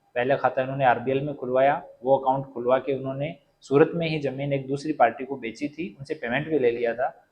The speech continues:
पर किसी कारण से वो सौदा कैंसिल हो गया। तो बाद में वो पैसा इन लोगों ने वापस कर दिया और अभी एक दूसरी पार्टी के साथ बात की और दूसरा अकाउंट खुलवाया उसके लिए एक्सिस बैंक में।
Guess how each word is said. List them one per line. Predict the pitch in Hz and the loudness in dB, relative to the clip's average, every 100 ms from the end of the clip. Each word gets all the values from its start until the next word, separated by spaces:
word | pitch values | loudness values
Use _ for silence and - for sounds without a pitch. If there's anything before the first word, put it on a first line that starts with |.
| - | -14
पर | 135 | -12
किसी | 131 160 | -10 -4
कारण | - 120 147 | 4 6 6
से | 151 | 0
वो | 151 147 | 0 2
सौदा | 123 123 | 2 2
कैंसिल | 123 131 127 104 | 0 -4 -6 -8
हो | 92 | -6
गया। | 92 - _ _ _ | -8 -12 _ _ _
तो | 123 | 4
बाद | 127 135 | 6 6
में | 147 147 | 4 -2
वो | 139 151 | 4 4
पैसा | 156 151 156 | 6 4 2
इन | 147 | 0
लोगों | 143 143 | 0 0
ने | 139 | 2
वापस | 120 135 147 | 2 2 -4
कर | 139 | -6
दिया | 117 127 151 | -4 0 0
और | - 156 156 | 0 -2 0
अभी | 147 | -2
एक | 147 | -2
दूसरी | 160 175 175 | -2 -2 0
पार्टी | 127 123 135 | 2 2 -2
के | 135 | -2
साथ | 127 127 | -2 0
बात | 113 113 - | 2 0 -2
की | 170 202 - - - | -6 -6 -12 -18 -10
और | 127 | -4
दूसरा | 143 165 165 | -2 2 4
अकाउंट | 147 156 160 | 6 4 2
खुलवाया | - 120 117 117 | -2 0 2 4
उसके | 113 120 - 127 | 2 -2 -8 -6
लिए | 120 139 | -2 -2
एक्सिस | 156 156 151 127 | -2 -6 -10 -6
बैंक | 110 104 | -6 -6
में। | 95 | -10